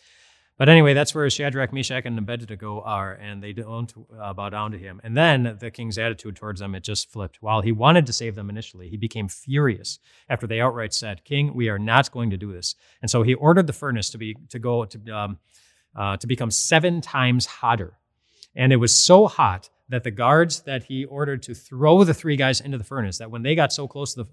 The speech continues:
the, uh, the furnace to throw them in, those guards died because it was so hot that they couldn't, they couldn't take the intensity, they couldn't take the intensity of the heat.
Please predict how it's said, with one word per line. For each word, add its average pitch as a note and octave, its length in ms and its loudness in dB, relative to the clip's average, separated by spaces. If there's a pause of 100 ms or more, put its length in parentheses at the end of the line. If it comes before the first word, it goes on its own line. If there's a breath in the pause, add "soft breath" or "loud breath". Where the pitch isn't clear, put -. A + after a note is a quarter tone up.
(180)
the, B2 60 -10
uh, A2 160 -4
the A2 80 -4
furnace C#3 300 -2
to A#2+ 80 -14
throw C3 240 -10
them A#2+ 180 -4
in, C#3 180 -4 (240)
those A#2+ 180 -4
guards A#2+ 320 2
died G2+ 360 -4 (540)
because B2+ 180 4
it B2+ 60 4
was A#2 140 0
so C3 140 -2
hot A2+ 240 -2
that G#2+ 100 -16
they A#2 100 -8
couldn't, A#2 300 -4
they A#2+ 100 -12
couldn't A#2 240 -10
take A#2 180 -8
the A#2 100 -12
intensity, G#2+ 640 -8
they G#2+ 120 -18
couldn't A2+ 200 -8
take A#2 160 -4
the A2 80 -12
intensity A2 400 -12
of G2 80 -12
the G#2 80 -14
heat. G3+ 280 0